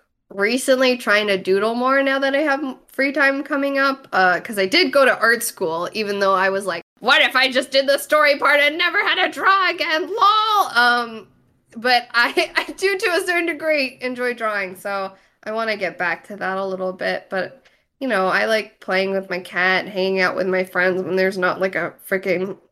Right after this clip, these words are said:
global pandemic. Uh, I feel like lately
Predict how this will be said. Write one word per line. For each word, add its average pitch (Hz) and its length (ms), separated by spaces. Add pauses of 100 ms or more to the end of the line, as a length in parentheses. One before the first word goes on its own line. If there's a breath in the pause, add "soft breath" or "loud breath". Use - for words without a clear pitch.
(220)
global 180 380
pandemic. 170 840 (100)
Uh, 202 460 (960 soft breath)
I 247 100
feel 277 320
like 403 300 (260)
lately 196 640